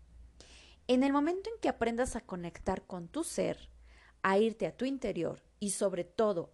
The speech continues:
a aceptarte, a aceptar lo externo, a ti, acep-, al aceptar lo externo a ti, incluyendo aquí principalmente a tu pareja, empezarás a dejar de sufrir. Como siempre,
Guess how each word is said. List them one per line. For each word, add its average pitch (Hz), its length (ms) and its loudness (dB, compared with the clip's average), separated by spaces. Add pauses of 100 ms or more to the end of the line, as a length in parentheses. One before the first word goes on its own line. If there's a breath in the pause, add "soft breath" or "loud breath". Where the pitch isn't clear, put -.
a 180 120 4
aceptarte, - 880 -2 (420 soft breath)
a 208 100 2
aceptar 208 460 -2
lo 240 100 0
externo, 190 640 -2 (560 soft breath)
a 175 120 -2
ti, 247 420 -4 (840)
acep-, 196 340 -4
al 175 160 -4
aceptar 196 380 0
lo 294 80 4
externo 208 380 -2
a 165 100 -6
ti, 175 260 -4 (320)
incluyendo 247 840 2
aquí 196 300 -2
principalmente 185 840 -6
a 147 80 -12
tu - 100 -16
pareja, 156 460 -6 (640 soft breath)
empezarás 175 720 -2
a - 40 -4
dejar - 260 -10
de - 80 -14
sufrir. - 300 -12 (2250 soft breath)
Como 269 240 2
siempre, 330 580 0